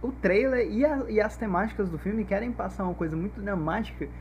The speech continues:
que a narrativa do filme não deixa, porque é todo tempo ali piadinha. Não que seja, não que seja um filme, é um filme muito descontraído, é um filme muito divertido de assistir, só que em comparação de filmes, assim, que você, cara, esse aqui é um filme do caralho. Você não,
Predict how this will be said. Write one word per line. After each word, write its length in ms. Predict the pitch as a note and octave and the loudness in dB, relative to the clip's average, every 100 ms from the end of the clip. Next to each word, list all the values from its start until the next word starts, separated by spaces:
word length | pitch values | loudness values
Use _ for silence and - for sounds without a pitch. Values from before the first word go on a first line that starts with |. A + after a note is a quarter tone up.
| - - - - - - | -14 -14 -14 -14 -12 -8
que 260 | G3+ A3 | -4 0
a 60 | A3+ | 0
narrativa 420 | A3 A3+ A#3 A#3 | 2 -2 -2 -2
do 100 | C4 | -4
filme 400 | C4+ B3 B3 B3+ | -2 0 0 0
não 180 | B3 C#4 | -2 -2
deixa, 340 | F#4 F4+ - | -2 -4 -4
porque 340 | G#3+ A3+ G#3 A3 | -4 -4 -2 2
é 160 | G#3+ | 4
todo 200 | G#3 A3+ | 4 2
tempo 260 | A#3+ A#3+ A3+ | 0 -2 0
ali 200 | A3 G3 | 2 2
piadinha. 840 | F#3+ A3 F#3+ C#3+ E3 G3 G3 F#3+ F#3 | 0 0 0 0 2 2 2 2 0
Não 160 | A#4+ | -6
que 80 | A4+ | 0
seja, 180 | G#4 D#4 | 2 4
não 180 | D4 D#4 | 2 0
que 80 | |
seja 160 | - C#4 | 2 0
um 40 | |
filme, 180 | C4+ C#4 | 0 -2
é 100 | A3+ | 0
um 80 | C4+ | 0
filme 220 | - A3+ | 0 2
muito 300 | B3 E3+ A#3+ | 4 4 2
descontraído, 480 | - - G3 F3+ D#3+ | -2 -4 0 4 4
é 40 | |
um 40 | F#3 | 4
filme 220 | G3 E3+ | 2 0
muito 220 | D3+ C4 | 2 0
divertido 340 | - A3 - - - - - - - | 2 0 0 -10 -12 -12 -14 -14 -4
de 100 | E3+ | 4
assistir, 340 | G3 - - G#3 | 4 4 -2 0
só 160 | C4+ | 0
que 240 | C4+ - C#4 | -2 -4 -4
em 180 | - G4+ | -2 -2
comparação 840 | G#4+ D#4+ - A#3 G3+ F#3+ F#3 D#3 C3+ - - - - - - - - | 0 0 4 6 4 2 -2 -2 -4 -10 -14 -14 -14 -14 -14 -12 -6
de 500 | D#3 F3+ B3 B3 D#3+ - - - - - | -2 0 0 0 -2 -8 -12 -12 -12 0
filmes, 400 | G3 C#4 A3 D#3+ | 4 4 4 4
assim, 260 | D3+ G#3 | 2 -2
que 80 | G3 | -4
você, 200 | - D#3+ | 0 0
cara, 280 | - F#3 D#3+ | 0 2 2
esse 160 | D3+ | 0
aqui 120 | - D#3 | -4 -4
é 40 | |
um 40 | |
filme 200 | D#3+ F3 | -2 -4
do 80 | F3 | -4
caralho. 520 | F#3 - F#3 D3 B2+ B2+ - - - - - | -6 -4 -2 -2 -2 -8 -12 -12 -12 -12 -10
Você 120 | |
não, 100 | D4 | -8